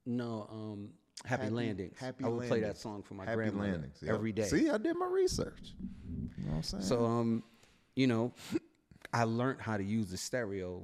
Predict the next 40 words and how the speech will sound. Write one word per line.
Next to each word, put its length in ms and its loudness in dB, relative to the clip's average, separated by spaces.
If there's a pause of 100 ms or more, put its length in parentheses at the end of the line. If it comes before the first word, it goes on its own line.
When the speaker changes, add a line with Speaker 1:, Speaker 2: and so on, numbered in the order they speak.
Speaker 1:
very 260 0
young, 400 -4 (200)
and 200 -6
then, 140 -6
um, 300 -8
I 100 -2
would 100 -2
just 180 -2
play 140 0
records 580 -4
to 100 -12
see 300 -6
how 200 -6
she 200 -4
would 160 -6
react, 420 -4
but 120 -6
I 40 -10
would 120 -14
play 200 -4
her 180 -4
Speaker 2:
So 40 -2
Speaker 1:
record 360 -2
Speaker 2:
you 80 2
played 220 6
Speaker 1:
every 160 0
Speaker 2:
for 80 -2
Speaker 1:
day. 60 4
Speaker 2:
your 100 4
grandma 500 6
Speaker 1:
Yeah, 140 2
I 40 0
Speaker 2:
first? 120 -2
Speaker 1:
played 180 -4
records 260 -2
for 100 -8
my 140 -8
grandmother. 500 -6
Speaker 2:
Nice. 200 0
Speaker 1:
But 140 6